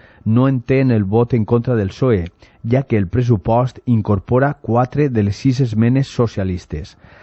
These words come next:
Agraeix, per altra part, a Compromís la seva abstenció i confia després, i la co-, la seva confiança després d'acordar el decàleg d'impuls municipalista.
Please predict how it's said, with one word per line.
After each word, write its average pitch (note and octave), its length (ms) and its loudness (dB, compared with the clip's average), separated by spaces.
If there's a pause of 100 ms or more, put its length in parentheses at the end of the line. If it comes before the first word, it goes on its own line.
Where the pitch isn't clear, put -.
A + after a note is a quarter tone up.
(160)
Agraeix, G#2+ 600 2 (180)
per G2 140 -2
altra G#2 260 0
part, A2+ 240 0
a F#2+ 80 -2
Compromís A2+ 560 2
la F2+ 160 -4
seva A2+ 300 0
abstenció B2 640 0 (340)
i C3 80 2
confia B2+ 560 0
després, A#2 760 -2 (500)
i B2+ 160 4
la A2+ 160 2
co-, A#2+ 160 -2
la G#2 320 0
seva B2+ 240 -2
confiança A#2 560 0
després B2+ 400 -2
d'acordar A2 640 0
el C#3 160 0
decàleg A#2 560 0
d'impuls G2 640 -2 (160)
municipalista. A2 960 0